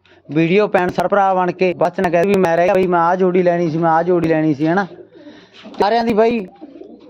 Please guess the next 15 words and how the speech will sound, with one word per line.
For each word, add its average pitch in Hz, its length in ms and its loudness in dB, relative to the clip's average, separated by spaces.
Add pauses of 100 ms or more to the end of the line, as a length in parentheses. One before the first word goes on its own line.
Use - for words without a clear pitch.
(260)
ਪ੍ਰੋਪਰ 202 460 0 (640)
ਬੱਚੇ 180 440 0
ਉੱਡਦੇ 185 520 0
ਨੇ, 208 240 -4 (580)
ਜਿਹਦੇ 185 280 -2
ਨਾਲ 202 260 2
ਉੱਡੇ 190 380 0 (160)
ਵਾਪਸੀ 165 480 0
ਆ 156 120 4
ਬਈ, 160 220 0 (360)
ਠੀਕ 170 220 -8
ਹੈ, 175 160 0 (200)
ਕਹੀ 165 280 0
ਆ 175 100 4
ਨਾ। 185 200 -2